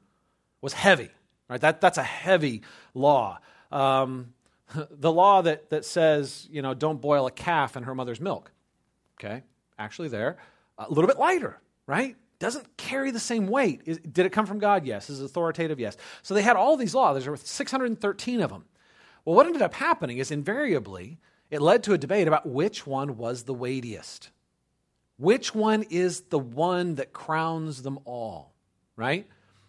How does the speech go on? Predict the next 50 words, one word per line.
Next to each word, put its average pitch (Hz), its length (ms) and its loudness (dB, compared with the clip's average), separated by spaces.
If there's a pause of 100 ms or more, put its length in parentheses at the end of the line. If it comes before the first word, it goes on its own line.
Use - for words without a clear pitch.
(180)
And 165 280 -2
so 175 240 4
these 214 240 0
debates, 202 440 4
was 131 140 -8
it 110 100 -12
moral? 160 480 -2
Was 104 120 -6
it 101 80 -16
ceremonial? 160 680 -4
Was 117 120 -4
it 107 80 -18
the 110 80 -16
first 156 280 -4
one 160 120 -4
of 127 80 -4
the 110 180 -2
Ten 135 240 -10
Commandments? 185 580 -6
"You 120 60 -14
shall 107 160 -14
have 117 160 -8
no 117 80 -8
other 110 140 -8
God 104 220 -6
before 98 180 -20
God." 175 180 -4
Is 143 120 -4
it, 139 100 -6 (300)
what 185 220 4
is 165 200 0
it, - 120 -16
right? 127 280 0
And 139 100 -6
so 143 220 0 (180)
his 170 140 -4
whole 220 220 4
point 220 280 2
in 175 60 -4
asking 170 300 0
the 196 40 -8
question 127 380 -4
is 110 80 -14
not 123 220 -6
to - 60 -20
get 233 120 -4
an 233 80 -6
answer, 143 400 -10 (1400)
but 117 160 -8
to, 113 320 -4